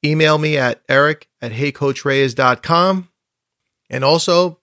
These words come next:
my new website is up and running. Please visit it. We have a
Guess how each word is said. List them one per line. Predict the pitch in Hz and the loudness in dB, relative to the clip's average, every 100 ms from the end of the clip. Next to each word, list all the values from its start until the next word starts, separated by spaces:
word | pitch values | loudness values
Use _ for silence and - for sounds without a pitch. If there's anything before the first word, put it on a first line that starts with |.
| - | -10
my | 113 | -8
new | 120 143 | -4 -2
website | 143 151 - 160 147 | 0 -2 -2 -4 -2
is | 131 | -2
up | 147 147 | -2 -2
and | 135 | -2
running. | 143 160 185 180 - | -2 0 -2 -4 -8
Please | _ 151 165 156 | _ -4 -2 -2
visit | 131 160 170 185 | 2 2 4 2
it. | 190 - _ _ _ _ - | 2 -2 _ _ _ _ -10
We | 120 | -6
have | 120 120 117 | -2 0 -2
a | 110 | -4